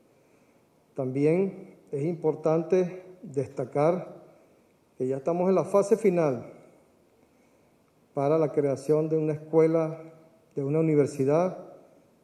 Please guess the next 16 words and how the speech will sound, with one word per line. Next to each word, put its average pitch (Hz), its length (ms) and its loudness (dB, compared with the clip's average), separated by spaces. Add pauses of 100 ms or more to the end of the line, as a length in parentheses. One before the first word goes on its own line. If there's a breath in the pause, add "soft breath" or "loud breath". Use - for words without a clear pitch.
(120)
experimental 170 1120 4 (960)
de 170 400 10 (120)
especialidades 160 960 8 (180)
eléctricas, 151 640 8 (1200)
para 151 300 6
que 156 720 10
los 170 180 8
trabajadores 175 640 10
y 202 40 2
trabajadoras 202 640 10
de 185 140 6
nuestro 175 280 4
sistema 196 400 6
se 196 160 4
sigan 220 380 6
especializando. 143 680 2